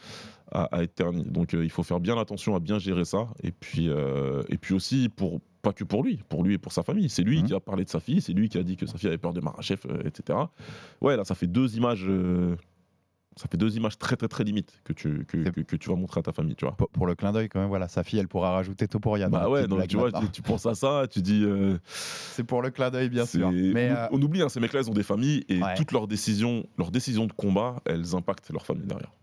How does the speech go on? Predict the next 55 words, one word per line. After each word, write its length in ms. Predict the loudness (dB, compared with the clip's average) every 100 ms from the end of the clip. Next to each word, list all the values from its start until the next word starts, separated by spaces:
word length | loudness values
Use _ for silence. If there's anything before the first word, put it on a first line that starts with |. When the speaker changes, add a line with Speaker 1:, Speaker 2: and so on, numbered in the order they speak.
| 0
Speaker 2:
Et 80 | 0
souvent, 320 | 2 2 4
et 100 | 2
on 60 |
l'a 100 | 2
dit 160 | 0 -4 -10
très 220 | -2 0 0
souvent 240 | 2 2
ici, 200 | 2 2
on 60 | 2
l'a 100 | 2
répété 240 | 0 2
même 200 | 2 4
dans 80 | 2
la 80 | 0
preview, 300 | 0 0 0
c'est 120 | 0
quelqu'un 280 | 0 0 -4
de 60 |
très 220 | 0 0
intelligent, 440 | 0 0 0 2 2
Volk. 140 | 2
Speaker 1:
Ouais. 60 | 2
Speaker 2:
Donc 140 | 0
j'ose 220 | 0 0 0
espérer 340 | 0 -2 -2
que 60 | -6 _
toutes 180 | -6 -2
ces 120 | 0
discussions 400 | 0 -2 -4 -4
qu'on 120 | -2 0
a, 140 | 0
il 140 | 0
les 180 | 0 2
a 80 | 2
aussi 240 | 0 0
avec 140 | 0 2
son 160 | 0
entourage 420 | 0 2 2 2 -2 -4
Speaker 1:
Ouais. 80 | -4 -2 -4
Speaker 2:
et 80 |
qu'il 140 | -4 0
saura 260 | 2 2
prendre 240 | 2 0 0
les 60 |
bonnes 200 | 2 2
décisions 380 | 0 -2 0 0
pour 260 | 0 0 2
lui, 220 | 4 2
pour 180 | 0 -2
sa 120 | -2
famille, 300 | 0 -2 0
pour 180 | 0 0
ses 140 | 0
proches, 280 | 0 0 -2